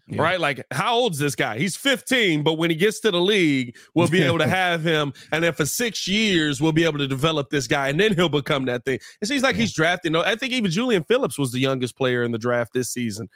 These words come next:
Speaker 2: Um, so there, there's, there's a
Speaker 1: I think
Speaker 2: lot.
Speaker 1: Derek Lively was,
Speaker 2: Was
Speaker 1: but
Speaker 2: Derek
Speaker 1: he,
Speaker 2: Lively?
Speaker 1: he, I think he's, he was close. Yeah.
Speaker 2: But Julian is close, right? Like,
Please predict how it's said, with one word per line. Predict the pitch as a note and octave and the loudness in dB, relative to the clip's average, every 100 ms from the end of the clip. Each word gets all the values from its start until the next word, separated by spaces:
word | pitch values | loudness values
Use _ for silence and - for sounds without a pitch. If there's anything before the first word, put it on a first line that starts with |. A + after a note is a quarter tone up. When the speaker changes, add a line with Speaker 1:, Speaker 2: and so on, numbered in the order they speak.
| _ _ - | _ _ -4
Speaker 2:
Um, | C#3+ D3 C#3+ C3+ C3 A#2+ - | 0 2 2 0 -2 -6 -10
so | - - F#3+ D#3+ D3 A#2+ _ _ _ _ | -8 -2 0 2 0 -4 _ _ _ _
there, | F3+ G3+ - | 0 0 2
there's, | F#3 G3 D#3 - | 0 0 -2 -2
there's | F#3+ F#3 E3 | 0 2 2
a | D#3 | 2
Speaker 1:
I | |
think | C#3 | 2
Speaker 2:
lot. | F3+ G#3 | 2 4
Speaker 1:
Derek | C#3 B2+ | 2 2
Lively | A#2 B2 G#2 F#2 | 2 2 0 -4
was, | G2+ G#2+ - | -6 -6 -2
Speaker 2:
Was | D3+ | 0
Speaker 1:
but | C3+ | 2
Speaker 2:
Derek | F#3 F#3 | 2 4
Speaker 1:
he, | A2+ | 4
Speaker 2:
Lively? | F#3+ F#3+ A3 | 4 2 0
Speaker 1:
he, | - | 0
I | B2+ | 0
think | C#3 C3+ | 0 2
he's, | C3+ G#2 | 2 2
he | B2 | 0
was | B2+ - | 0 -2
close. | A#2 - - - | -6 -6 -10 -2
Yeah. | D3+ | 0
Speaker 2:
But | F3+ | 2
Julian | D#3+ A#3+ A3+ G#3 | 2 2 2 2
is | F3 | 0
close, | - A3+ D3 | 0 0 0
right? | E3 F#3 F#3+ | 0 0 0
Like, | F3 | -2